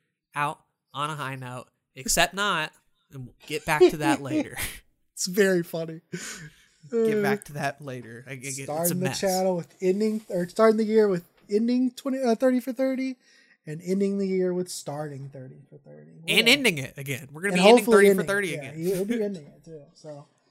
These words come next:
Speaker 2: it's very
Speaker 1: So there's
Speaker 2: funny.
Speaker 1: that.
Speaker 2: Anyways.
Speaker 1: In between those two Thirty for Thirties, I put out Aiden builds a five hundred dollar edis-, editing P C, which is basically, I spent Christmas money on an editing P C. Here's me and Ethan building it. Kind of a vlog
Speaker 2: Yeah, it's a
Speaker 1: video.
Speaker 2: vlog.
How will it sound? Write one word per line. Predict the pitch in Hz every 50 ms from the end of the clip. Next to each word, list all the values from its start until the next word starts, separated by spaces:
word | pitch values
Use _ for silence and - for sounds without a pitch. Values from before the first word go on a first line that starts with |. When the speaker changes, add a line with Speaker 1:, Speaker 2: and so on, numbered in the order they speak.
| _ _ _
Speaker 2:
it's | _ - -
very | 160 208 202
Speaker 1:
So | 185 180
there's | 196 190 -
Speaker 2:
funny. | - - -
Speaker 1:
that. | - - _ _ _ _ _ _ _ _ _ _ 208
Speaker 2:
Anyways. | 185 170 135 - _ - _ _ _ _ _ _ _ - - _ _
Speaker 1:
In | 190 233 220
between | 226 - - - 247 254 262 262 226
those | 202 170 143 -
two | - 147 147
Thirty | 131 - 139 135 135 131 127
for | - 147 135
Thirties, | 131 127 120 123 127 120 123 120 123
I | - 143
put | 135 - 165 156 151
out | 156 156 151 147 - - _ _ _ _ _ _ _ _ _ _ _ _ _ -
Aiden | 190 196 196 196 208 196 165
builds | 165 190 202 196 180 156 160
a | 156
five | - 190 170 175 175
hundred | 185 180 180 180
dollar | 175 175 180 175 175 165
edis-, | 175 170 170 175 160 - - _ -
editing | 156 156 165 151 143 135
P | 131 - 131 120
C, | - - 127 110 117 120 131 _ _ _ _ _
which | _ 131 131 139
is | 131
basically, | 147 147 147 139 - 151 - 156 143 135 135 131 131 131 _ _ _ _ -
I | 139
spent | 135 - 160 143 143
Christmas | - 151 143 - 151 131 -
money | 139 135 123 123
on | 127 123
an | 123 123
editing | 127 123 123 120 113
P | - 120 117
C. | - - 117 120 120
Here's | 131 139 131 143
me | 139 135
and | 131 135
Ethan | 131 135 123 120
building | 127 127 120 120 120 113
it. | 104 110 - _ _ _ _ _ _ _ -
Kind | - 370 392
of | 202
a | 180 151
vlog | 139 139 131 135 139
Speaker 2:
Yeah, | 147 190
it's | -
a | 277
Speaker 1:
video. | 214 143 143 143 139
Speaker 2:
vlog. | 135 131 131 143